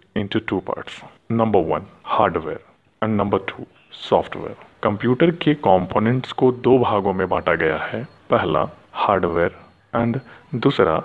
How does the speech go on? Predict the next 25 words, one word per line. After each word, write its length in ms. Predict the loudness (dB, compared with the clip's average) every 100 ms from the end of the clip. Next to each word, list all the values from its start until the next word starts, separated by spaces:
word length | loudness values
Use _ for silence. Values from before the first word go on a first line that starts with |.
| -6 -20 -20 _
software। 640 | -6 0 0 0 -8 -8 -10 -16 -20 _
अब 160 | -2 0
हम 180 | 0 0
लोग 100 | 0
जानेंगे 460 | 0 -2 -4 -6 -8 -6
ये 80 | -4
hardware 420 | 0 0 2 2 2
क्या 160 | 0
होता 300 | -2 -6 -10
है। 80 | -12 -14 _ _ 2
What 160 | 4 2
is 120 | 0 -14 -20 -12 -4
hardware? 500 | 0 0 0 -2 -4 -8 -20 -10
The 140 | -4 -4 0
physical 540 | 2 2 2 2 4 4
components 720 | 2 2 2 2 2 2 0 0
of 120 | 0 -2 -4
computer 460 | -4 -2 -2 -2 -4 -6 -12 _ -2
are 140 | -2 2
called 280 | 4 4 2 -6 -4 0
hardware। 440 | 2 0 -4 -8 -8 _ _
कंप्यूटर 540 | -2 0 0 0 2 0 2
के 120 | 4 6 4 0
ऐसे 320 | 0 0 -4 -4 0
components 680 | -2 0 0 0 -2 -6